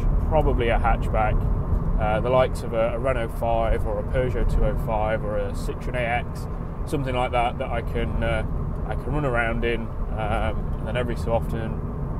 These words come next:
on a good bit of country road, really just throw everything at it, um, and have a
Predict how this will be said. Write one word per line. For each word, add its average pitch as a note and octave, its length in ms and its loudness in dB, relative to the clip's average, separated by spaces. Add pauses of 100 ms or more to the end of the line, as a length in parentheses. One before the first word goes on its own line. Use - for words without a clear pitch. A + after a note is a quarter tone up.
on A#2+ 100 -2
a A2+ 40 -2
good B2+ 200 0
bit A#2+ 120 0
of A2 100 -4
country A#2+ 340 -4
road, A2 280 2 (160)
really B2 420 2
just G#2+ 340 -4 (120)
throw A#2+ 320 2
everything A2+ 440 0
at A2 160 2
it, G2+ 160 0 (560)
um, G#2+ 840 0
and A#2 140 0
have A2+ 300 2 (920)
a A2+ 100 0